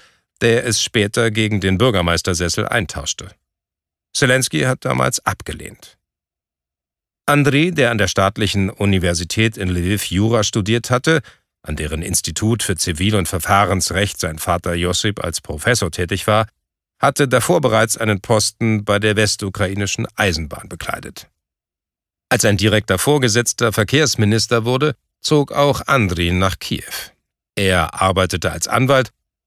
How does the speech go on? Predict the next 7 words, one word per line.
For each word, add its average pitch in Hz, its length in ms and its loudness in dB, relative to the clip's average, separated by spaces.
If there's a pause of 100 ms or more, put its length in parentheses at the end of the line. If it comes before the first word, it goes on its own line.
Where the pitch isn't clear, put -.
wurde 87 240 0
stellvertretender 113 760 2
Justizminister, 123 960 0 (200)
ehrenamtlicher 98 920 0
Berater 87 560 0
des 73 180 -4
Parlamentsabgeordneten 90 1400 -2